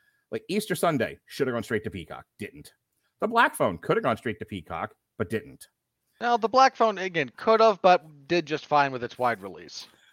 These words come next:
Speaker 1: The Beast absolutely should have gone straight to Peacock, but didn't. <laughs> Like,
Speaker 2: I mean, what was the budget on Beast, real fast?
Speaker 1: Um,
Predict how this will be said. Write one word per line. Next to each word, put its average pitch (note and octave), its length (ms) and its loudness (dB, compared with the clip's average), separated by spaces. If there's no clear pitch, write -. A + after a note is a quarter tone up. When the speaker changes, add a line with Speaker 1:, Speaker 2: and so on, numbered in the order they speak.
Speaker 1:
The D#3+ 120 2
Beast G#3+ 440 0
absolutely C#3+ 640 0
should A#2+ 140 -6
have A2 80 -6
gone G#2+ 120 -2
straight G#2 200 -4
to - 80 -12
Peacock, D#2+ 480 -10
but A2+ 160 2
didn't. C#2+ 440 -8
<laughs> - 200 -18
Like, C3 140 2
Speaker 2:
I G3 60 0
mean, G#3+ 160 0
what B3+ 140 4
was C4+ 100 4
the D4+ 80 0
budget D3 320 4
on A#2 160 -2
Beast, F#2 300 -14
real G2 100 -12
fast? - 460 -16
Speaker 1:
Um, B2+ 880 2